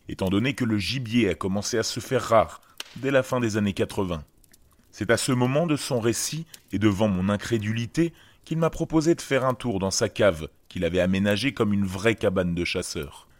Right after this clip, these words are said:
La pièce comportait tout un attirail pour la chasse et le piégeage, de petits pièges à ours rouillés, des cages. D'après lui, elle servait à emprisonner les jeunes farfadets qui, de peur, appelaient leurs congénères.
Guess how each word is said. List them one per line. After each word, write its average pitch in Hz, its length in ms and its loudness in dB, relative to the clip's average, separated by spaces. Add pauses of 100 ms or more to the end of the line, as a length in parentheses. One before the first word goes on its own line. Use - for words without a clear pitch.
(200)
La 107 140 4
pièce - 280 0
comportait 160 520 0
tout 151 220 -10
un 156 140 2
attirail 135 540 0
pour 107 160 -4
la 104 100 2
chasse - 500 -2
et 107 40 -2
le 98 100 2
piégeage, 95 680 0 (280)
de 95 100 -2
petits 98 300 -4
pièges 127 320 0
à 98 80 4
ours 110 380 -2
rouillés, 123 640 2 (200)
des 101 140 -4
cages. 90 500 4 (260)
D'après 104 260 0
lui, 165 200 0
elle 135 140 -2
servait 143 360 0
à 143 80 2
emprisonner 120 580 0
les 98 140 4
jeunes 101 180 0
farfadets 123 680 2 (300)
qui, 117 380 2 (120)
de 98 200 2
peur, 165 460 6 (180)
appelaient 165 280 0
leurs 156 220 4
congénères. 123 680 2